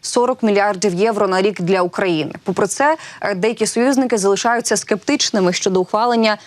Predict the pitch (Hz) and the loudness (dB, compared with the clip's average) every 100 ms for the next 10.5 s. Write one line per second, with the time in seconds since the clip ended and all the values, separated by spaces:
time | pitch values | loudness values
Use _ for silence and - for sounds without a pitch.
0 | - - 185 208 196 190 214 202 - 170 | -6 0 0 0 -2 0 0 0 -2 -2
1 | 160 - 170 262 294 277 190 175 208 247 | -2 -2 -2 0 0 0 2 2 0 -2
2 | - 175 - 170 214 196 175 180 165 202 | -6 -4 0 0 2 0 2 0 -2 0
3 | 196 156 - - - - - 185 214 196 | 2 0 -4 -10 -12 -12 -2 0 0 0
4 | 202 202 - 220 196 - 190 185 190 185 | 0 0 0 0 0 0 0 2 0 0
5 | 285 269 196 196 190 185 185 190 190 180 | 2 2 2 0 0 -2 0 0 0 0
6 | - 190 185 180 160 160 262 262 220 262 | 0 0 2 0 0 -2 -2 2 2 2
7 | 285 294 214 196 226 208 185 185 247 247 | 2 2 0 0 0 0 0 0 0 -2
8 | - 196 190 185 180 170 175 185 214 233 | 0 0 0 -2 0 2 2 0 0 -4
9 | 220 - 190 196 185 - _ - 285 277 | -4 -2 0 0 -2 -10 _ -2 0 0
10 | 208 185 185 226 226 | 0 -2 0 -2 -2